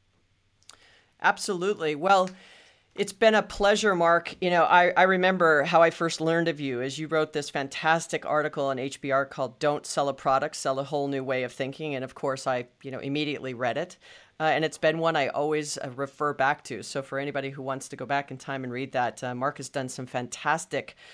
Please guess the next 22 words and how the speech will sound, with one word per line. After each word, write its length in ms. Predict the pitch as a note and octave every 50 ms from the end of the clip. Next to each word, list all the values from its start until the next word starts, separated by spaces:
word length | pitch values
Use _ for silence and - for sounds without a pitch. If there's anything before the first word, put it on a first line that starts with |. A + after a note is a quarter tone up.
| - - - _ _
uh, 300 | - D3 D3 C#3+ C3 B2+ F#2+
work 380 | G#2 D3 F3+ G3 G3+ G3 -
in 160 | - E3 D#3+
H 240 | D#3 D3+ D3 - -
B 120 | D#3 C#3+ D3
R 280 | D3 D3+ D#3 D#3+ D3+
that 240 | C#3 C#3 C3 - -
is 160 | - C3+ B2+ -
just 340 | - D#3 D3+ - - -
right 200 | B2+ C3+ D#3 D#3+
up 200 | D#3 - - _ - _ _ -
everybody's 440 | F3 E3+ E3+ D#3 D#3 C#3 C3 C3+ -
alley. 460 | D3 D3 D3 D#3 D3+ D3 D3 B2+ -
Uh, 200 | - C3+ C3+ C3
it's 260 | C3 - - - -
helpful 380 | - D#3+ D3+ - - - C3+ B2+
to 200 | - C3+ - -
everyone. 540 | D#3 D3+ D#3+ D3+ C3+ C3+ B2+ B2+ B2 A#2+ B2+
So 340 | - - E3+ D#3+ D#3 D3 - - - - - - - -
if 160 | - D#3+ -
there's 320 | - F3+ F3 E3+ E3 - - -
anything 720 | F#3 G3 A3 B3 B3 - - G3 F#3+ F#3 F3+ F3+ F3+ F3+